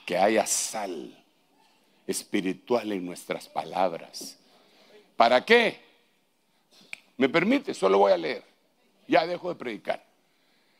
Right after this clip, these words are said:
Pero solo leer. ¿Para qué? Bueno, propiedades de la sal. Su valor procedía de, eh, del uso que se le daba. Es decir,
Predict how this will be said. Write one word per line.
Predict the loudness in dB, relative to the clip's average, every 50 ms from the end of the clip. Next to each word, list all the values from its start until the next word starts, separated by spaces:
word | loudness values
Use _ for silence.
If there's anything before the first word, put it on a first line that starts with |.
| _ _ _ _ _ _ _ _ 2
Pero | 2 2 4
solo | 4 4 6 6 6
leer. | 6 4 4 2 0 -2 -8 -14 _ _ _ _ _ _
¿Para | 4 4 4 4 4
qué? | 4 4 4 4 2 -2 -8 -20 _ _ _ _ _ _ _
Bueno, | 0 0 0 0 -6 _ _ _ _ _ _ _ _ _ _ _ _ _ _ _
propiedades | 0 0 0 2 4 4 4 4 4 2
de | 0
la | -2 -2
sal. | 2 2 2 2 2 -2 -16 _ _ _ _ _ _ _ _ _ _ _ _ _ _ _
Su | 4 6 6 6
valor | 8 6 6 6 6 4 4 2
procedía | 0 -4 -2 -2 0 -2 2 4 6
de, | 6 6 4 2 -2
eh, | -2 -2 -2 0 2
del | 4 4 4 6 4
uso | 4 2 2 -2 -2 -2
que | -2 -2
se | -2 -2 -2
le | -2 0
daba. | 2 2 2 2 0 -6 -16 _ _ _ _ _ _ _ _ _ _ _ _ _ _ _ _ _ _ _ _
Es | -8 -2 2
decir, | 2 2 2 0